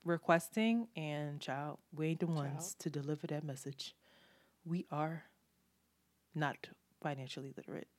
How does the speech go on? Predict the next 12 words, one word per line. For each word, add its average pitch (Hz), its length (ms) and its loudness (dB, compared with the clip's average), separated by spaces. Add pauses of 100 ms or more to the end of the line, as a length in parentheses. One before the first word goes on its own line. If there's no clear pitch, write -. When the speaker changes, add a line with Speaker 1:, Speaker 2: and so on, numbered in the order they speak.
(840)
Speaker 1:
enough. - 540 -10 (180)
So 131 380 -2 (1300)
that's 254 280 0
all. 196 320 2 (180)
Around 208 280 0
the 208 40 0
way 214 140 4
arithmetic. 196 760 -4 (680)
Pop 302 200 12
culture. 190 480 6 (1700)
This 254 240 6
weekend, 208 800 6